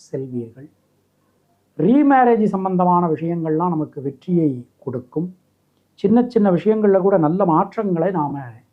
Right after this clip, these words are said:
எதிர்பார்க்கலாம். நிறைய புண்ணிய காரியங்கள் உங்களால செய்ய முடியும். வரவேண்டிய பணபாக்கிகள்லாம் நமக்கு வசூலாகும். தொழில் சார்ந்து, உத்தியோகம் சார்ந்து ஒரு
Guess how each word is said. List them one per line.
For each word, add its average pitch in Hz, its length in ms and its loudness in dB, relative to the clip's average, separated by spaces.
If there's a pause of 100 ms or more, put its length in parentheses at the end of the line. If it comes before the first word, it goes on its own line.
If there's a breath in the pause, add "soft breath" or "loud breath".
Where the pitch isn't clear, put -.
(100)
எதிர்பார்க்கலாம். 135 840 -4 (1120)
நிறைய 240 480 2
புண்ணிய 294 540 0
காரியங்கள் 185 840 2
உங்களால 147 640 -2 (240)
செய்ய 147 380 -6
முடியும். 120 420 -12 (640)
வரவேண்டிய 240 760 2
பணபாக்கிகள்லாம் 208 920 2
நமக்கு 151 640 -4 (260)
வசூலாகும். 147 680 -4 (840)
தொழில் 277 440 4
சார்ந்து, 240 500 2
உத்தியோகம் 220 460 2
சார்ந்து 208 440 0
ஒரு 156 260 0